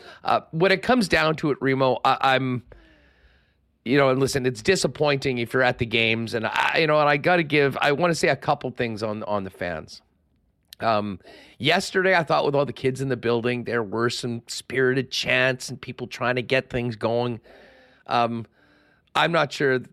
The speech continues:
I can remember a more damning indictment of what was going on on the ice than a legitimate, organized shoot the puck chant in the second period of the game. I hadn't heard that one before. I mean, there's always shoot guy, you know, around a power player when things are happening.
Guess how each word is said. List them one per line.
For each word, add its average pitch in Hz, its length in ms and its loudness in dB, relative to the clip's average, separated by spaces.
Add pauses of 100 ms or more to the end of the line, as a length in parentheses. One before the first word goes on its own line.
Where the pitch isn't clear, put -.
I 131 140 2
can 135 180 -2
remember 123 400 2
a 117 40 0
more 113 180 0
damning 117 600 0
indictment 110 640 -2
of 101 140 -4
what 117 140 0
was 101 120 -8
going 113 240 0
on 107 140 0
on 101 60 -6
the 95 160 -4
ice 107 300 0
than 104 200 -4
a 98 100 -2
legitimate, 113 720 -2
organized 117 680 -2
shoot - 520 -2
the 123 220 0
puck - 400 -2
chant - 460 -8 (680)
in 135 120 2
the 120 100 -2
second 127 460 -2
period 120 380 0
of 85 80 -14
the 95 60 -10
game. 87 420 -4
I 95 180 0
hadn't 131 340 0
heard 131 180 -2
that 113 220 0
one 107 160 -6
before. 90 380 -6
I 90 60 -6
mean, 107 120 -8
there's 110 200 -2
always 127 280 2
shoot - 400 -2
guy, 107 460 4
you 104 80 -4
know, 104 220 -2
around 107 220 0
a 107 40 -6
power 104 360 0
player 104 340 0
when 98 160 -6
things 107 240 -8
are 98 80 -2
happening. 101 460 -2